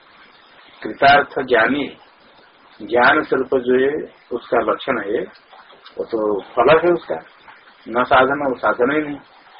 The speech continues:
साधन तो प्राप्त नहीं करता। तथापि जिज्ञासु तदेव प्रयत्न साध्यतया, जिज्ञासु का ये प्रयत्न साध्य है, इसे साधन हो जाता है।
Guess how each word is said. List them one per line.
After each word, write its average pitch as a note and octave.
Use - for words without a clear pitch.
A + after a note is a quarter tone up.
साधन A2
तो B2+
प्राप्त B2
नहीं C#3+
करता। C3+
तथापि A#2+
जिज्ञासु B2+
तदेव C#3+
प्रयत्न B2
साध्यतया, G#2+
जिज्ञासु C3
का B2+
ये B2
प्रयत्न C3+
साध्य B2
है, A#2+
इसे -
साधन G2+
हो F2
जाता F2
है। -